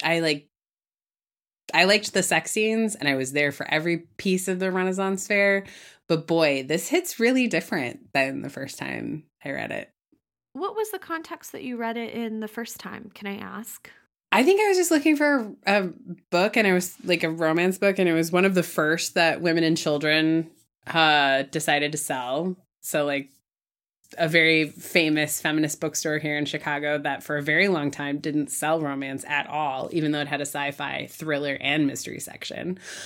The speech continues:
Speaker 1: Um, this was one of the first that they stocked, so I felt like, "Oh, you know, I'll get it."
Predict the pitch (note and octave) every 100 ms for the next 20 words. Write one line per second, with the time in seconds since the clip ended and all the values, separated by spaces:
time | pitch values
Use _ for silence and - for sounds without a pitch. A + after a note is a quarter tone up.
0 | - - - - - - _ - A3 A3
1 | A3 A3+ D#4+ D4+ C#4+ A#3+ - F#3 F#3 F#3+
2 | F#3 E3 - C#3 E3+ - - F#3+ F3 E3
3 | D#3 D3 D3+ - B3+ C4+ B3 A3+ G3 F#3
4 | F#3 G#3 G3 F#3+ F#3